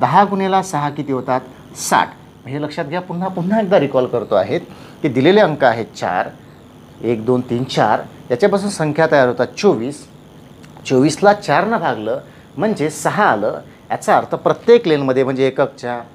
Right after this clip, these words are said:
दशकच्या, शतकच्या, हजारच्या लेनमध्ये म्हणजे त्या रांगेमध्ये तो प्रत्येक अंक सहा वेळा येणार असा त्याचा अर्थ होतो. सहा वेळा येणार. मग एकदाची बेरीज किती झाली? दहा. मग सहा वेळाची बेरीज किती झाली? साठ.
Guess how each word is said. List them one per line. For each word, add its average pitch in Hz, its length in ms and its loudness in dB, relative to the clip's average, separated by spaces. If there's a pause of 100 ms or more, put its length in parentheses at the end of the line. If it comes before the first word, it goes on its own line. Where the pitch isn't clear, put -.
(260)
दशकच्या, 117 680 -2 (400)
शतकच्या, 131 600 2 (140)
हजारच्या 170 480 4
लेनमध्ये 143 540 0
म्हणजे 123 180 -8
त्या 139 180 -4
रांगेमध्ये 123 600 -2 (380)
तो 190 60 4
प्रत्येक 185 420 2
अंक 127 200 -2
सहा 117 340 -6
वेळा 95 140 -6
येणार 151 220 -4
असा 139 160 -6
त्याचा 127 280 0
अर्थ 202 180 -2
होतो. 139 140 -6
सहा 139 380 -4
वेळा 131 240 4
येणार. 95 260 -2 (280)
मग 190 120 2
एकदाची 139 420 2
बेरीज 196 260 2
किती 208 200 -2
झाली? 170 260 2 (260)
दहा. 156 300 -2 (220)
मग 160 60 -4
सहा 131 320 2
वेळाची 175 260 4
बेरीज 190 260 4
किती 190 200 -6
झाली? 156 220 -4
साठ. 147 300 -2